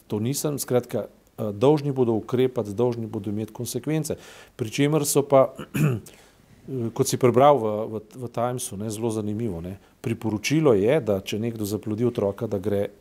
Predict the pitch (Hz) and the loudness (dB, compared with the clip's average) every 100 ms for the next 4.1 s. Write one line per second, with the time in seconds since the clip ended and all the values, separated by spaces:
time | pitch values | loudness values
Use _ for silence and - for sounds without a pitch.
0 | _ 113 - - - 110 - - 101 104 | _ -16 -12 -12 -10 -8 -6 -4 -4 -4
1 | 90 - 131 113 107 101 - 101 90 92 | -6 -14 -18 -12 -8 -8 -8 -8 -8 -8
2 | 262 202 147 131 127 135 156 143 147 139 | -8 -8 -8 -6 -6 -4 -6 -6 -6 -6
3 | - 135 110 135 175 - - 104 101 170 | -6 -6 -2 0 0 -2 -2 -2 -2 -4